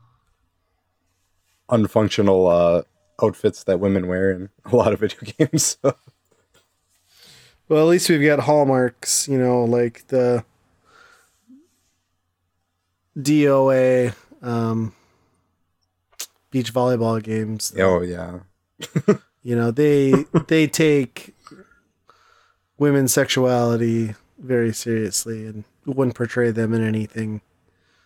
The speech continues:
Speaker 2: that would be derogatory
Speaker 1: <laughs>
Speaker 2: or demeaning. It gets better,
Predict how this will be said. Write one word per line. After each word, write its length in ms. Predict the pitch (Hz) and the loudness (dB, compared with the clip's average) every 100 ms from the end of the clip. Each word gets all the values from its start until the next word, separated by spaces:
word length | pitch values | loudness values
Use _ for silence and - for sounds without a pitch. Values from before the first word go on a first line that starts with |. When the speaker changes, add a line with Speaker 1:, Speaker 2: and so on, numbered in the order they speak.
| _ _ | _ _
Speaker 2:
that 120 | - | -6
would 100 | 120 | -2
be 100 | 117 | 0
derogatory 1040 | 123 113 113 113 110 113 113 110 107 110 - | 0 0 0 -2 -6 -6 -6 -4 -6 -6 -10
Speaker 1:
<laughs> 40 | - | -6
Speaker 2:
or 140 | 123 | -4
demeaning. 800 | 113 120 117 113 110 107 107 104 _ _ _ _ _ _ _ _ _ _ _ _ _ _ _ _ _ _ _ _ _ _ _ _ _ _ _ - | 0 0 0 -2 -4 -6 -8 -12 _ _ _ _ _ _ _ _ _ _ _ _ _ _ _ _ _ _ _ _ _ _ _ _ _ _ _ -2
It 80 | 165 | 0
gets 260 | 202 156 | 2 0
better, 540 | 117 151 143 107 98 | 2 2 2 0 -6